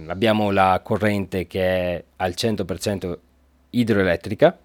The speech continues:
Infatti abbiamo fatto anche un investimento dal punto di vista di mobilità, abbiamo inserito un, un pulmino elettrico al cento per cento. E, e questo proprio perché il nos-, la nostra filosofia è, è quella che dobbiamo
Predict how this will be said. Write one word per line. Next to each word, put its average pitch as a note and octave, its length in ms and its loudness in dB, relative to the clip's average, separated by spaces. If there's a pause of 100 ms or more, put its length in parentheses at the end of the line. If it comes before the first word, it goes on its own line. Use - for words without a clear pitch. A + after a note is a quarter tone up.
(380)
Infatti F2+ 340 -4
abbiamo F2 180 -8
fatto F2 220 -4
anche F2 120 -12
un E2+ 60 -8
investimento E2+ 640 -8
dal E2+ 80 -10
punto E2 180 -14
di E2+ 40 -8
vista E2 200 -10
di F2 40 -8
mobilità, E2+ 540 -2
abbiamo D#2+ 680 -4 (180)
inserito E2 480 -10
un, D2+ 360 -12 (320)
un G2+ 120 -6
pulmino A2 640 6
elettrico G#2 840 2
al - 100 -12
cento E2+ 220 -10
per - 180 -10
cento. F2+ 420 -4 (920)
E, A#2 540 8
e C3 140 4
questo D#3 260 6
proprio C3 280 4
perché G#2 360 0
il G#2 300 2
nos-, F#2 280 -2
la G2 120 -4
nostra F#2+ 180 -4
filosofia G#2+ 720 2
è, F2 440 -4
è G2 100 -12
quella G#2 220 -4
che G#2+ 100 -6
dobbiamo G#2 460 0